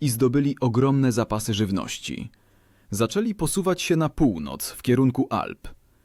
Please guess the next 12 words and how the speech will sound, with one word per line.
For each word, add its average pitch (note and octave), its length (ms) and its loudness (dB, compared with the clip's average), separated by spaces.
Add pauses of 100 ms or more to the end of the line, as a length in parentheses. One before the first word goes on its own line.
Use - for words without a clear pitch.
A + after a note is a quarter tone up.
(280)
W - 120 -20
tym D3+ 200 2
pochodzie A#2 720 -2
Spartakus D3 760 -4
po B2 120 2
raz A#2 200 0
pierwszy D3+ 580 0
mówił B2 460 4
o A#2+ 100 -2
powrocie A2+ 500 0
do G#2+ 120 2
domu, E2+ 460 -4